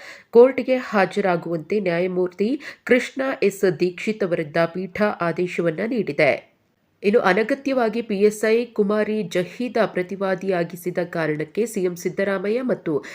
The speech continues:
ಇತರ ಕಾಂಗ್ರೆಸ್ ನಾಯಕರಿಗೆ ನ್ಯಾಯಾಲಯ ಹತ್ತು ಸಾವಿರ ರೂಪಾಯಿ ದಂಡ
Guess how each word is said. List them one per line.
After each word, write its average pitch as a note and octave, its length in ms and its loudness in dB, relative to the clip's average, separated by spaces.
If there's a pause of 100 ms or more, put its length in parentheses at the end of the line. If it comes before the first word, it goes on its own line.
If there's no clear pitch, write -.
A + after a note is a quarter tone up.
(160)
ಇತರ A3+ 260 -2
ಕಾಂಗ್ರೆಸ್ G#3 560 -2
ನಾಯಕರಿಗೆ E3+ 640 0
ನ್ಯಾಯಾಲಯ E3+ 720 0 (360)
ಹತ್ತು B3+ 360 0
ಸಾವಿರ F#3+ 400 0
ರೂಪಾಯಿ E3 440 -4
ದಂಡ G#3 200 0